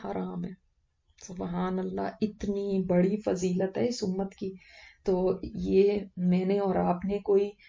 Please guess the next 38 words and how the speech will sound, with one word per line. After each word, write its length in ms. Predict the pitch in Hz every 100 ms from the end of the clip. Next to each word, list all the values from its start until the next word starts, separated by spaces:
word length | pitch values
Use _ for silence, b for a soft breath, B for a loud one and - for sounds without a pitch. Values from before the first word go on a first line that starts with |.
| b -
हासिल 420 | 180 185 175 180 226
नहीं 260 | 220 262
की, 200 | 269 233
कोई 340 | 220 214 196 190 190 - 180 180 - 180 180 -
application 680 | 180 190 190 202 - 214
दे 160 | 196 202
के। 240 | 208 262 269 B B -
अल्लाह 280 | 196 196 190
ताला 300 | 208 196 196
ने 160 | 180
हमें 420 | 185 180 196 190 -
इस 220 | 208 -
उम्मत 380 | 190 180 208 208
में 140 | 202
पैदा 320 | 196 185 180 190
किया, 440 | 185 196 233 277 B B -
इसके 280 | 185 - -
ऊपर 300 | 175 175 202
हमें 240 | 196 190 202
इतना 500 | 202 - 190 202 226
शुक्र 460 | - - 190 202
अदा 280 | 202 190 196
करना 400 | 196 190 185 180
चाहिए, 260 | 180 208 240
क्योंकि 340 | 214 190 208
नबी 340 | 190 185 196
अलैहिस्सलातु 720 | 208 190 180 - 185 185 190 196
वस्सलाम 600 | 190 - 185 185 190 208
के 120 | 214
साथ 300 | 208 185 196
जो 180 | 190 208
निस्बत 540 | 185 190 - 220 262 240
है 80 |
ना, 120 | 269 339
जरा 720 | - 233 240 262 294 302 320
सी 200 | 311 277
भी 120 | 269
निस्बत, 480 | 247 208 - - 220